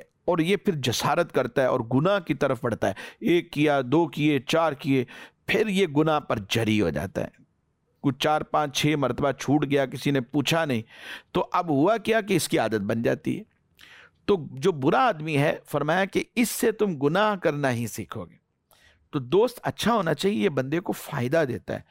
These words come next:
اب یہاں پر بزرگان دین ایک بڑی پیاری مثال دی کہ تل جو ہے،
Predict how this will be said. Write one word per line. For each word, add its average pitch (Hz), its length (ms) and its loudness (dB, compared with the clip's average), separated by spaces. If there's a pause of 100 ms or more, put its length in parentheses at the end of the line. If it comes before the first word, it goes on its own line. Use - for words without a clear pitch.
(380)
اب 139 160 -2
یہاں 165 280 2
پر 170 180 2
بزرگان 156 380 0 (120)
دین 156 160 -2
ایک 147 160 0
بڑی 151 220 2
پیاری 156 320 0
مثال 135 420 -2
دی 135 120 -2 (500)
کہ 190 140 0 (280)
تل 226 260 0
جو 190 180 2
ہے، 147 200 2